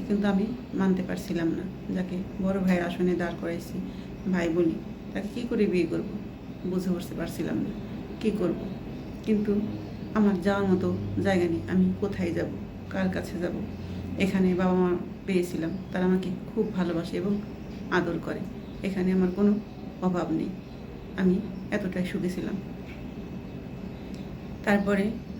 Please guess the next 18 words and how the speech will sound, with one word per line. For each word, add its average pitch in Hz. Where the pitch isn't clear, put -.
আর 202
কোথাও 196
যাওয়ার 190
জায়গা 190
নেই, 185
যেহেতু 180
আমি 190
মেয়ে 190
মানুষ, 185
বাবা 185
মা 185
থাকলে 175
তো 185
একটা 180
কথা। 180
তারপরে 185
তাদের 185
সিদ্ধান্তই 190